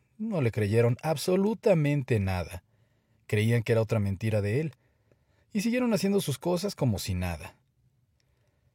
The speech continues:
Pedro seguía gritando desesperado, pero nadie, nadie fue a su ayuda. El lobo se comió a tres de sus ovejas sin que él pudiera hacer nada por evitarlo.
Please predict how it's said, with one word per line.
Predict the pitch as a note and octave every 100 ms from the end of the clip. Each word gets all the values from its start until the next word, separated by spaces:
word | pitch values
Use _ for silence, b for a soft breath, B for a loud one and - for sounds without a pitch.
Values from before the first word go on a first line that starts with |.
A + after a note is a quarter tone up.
| _ _ _ -
Pedro | G3 F3 D3
seguía | C#3+ D3+
gritando | D3 B2+ C#3 C#3+
desesperado, | C3+ A#2+ A#2 B2+ C3+ C#3+
pero | C#3 C#3+
nadie, | D3+ F3+ G3 F#3+ F#3+ - _ _
nadie | G#3 B3+ B3
fue | - A3+
a |
su | G#3+
ayuda. | G3+ A3 G3+ A2+ - _ _ _ _ _ _ _ _ _
El | D#3 F#3
lobo | G#3 G3+
se | F3
comió | F3 F3 F#3+
a |
tres | G3 G3+ G3+
de |
sus | F#3 F3+
ovejas | E3+ F#3 F3+ F#3+ -
sin | - F3+ D#3
que | E3+
él | F#3
pudiera | E3+ D#3+ E3+
hacer | D3+ E3 D#3
nada | D3 C#3+
por | A2+ A2
evitarlo. | G2 F2+ F#2+ D#2+ D#2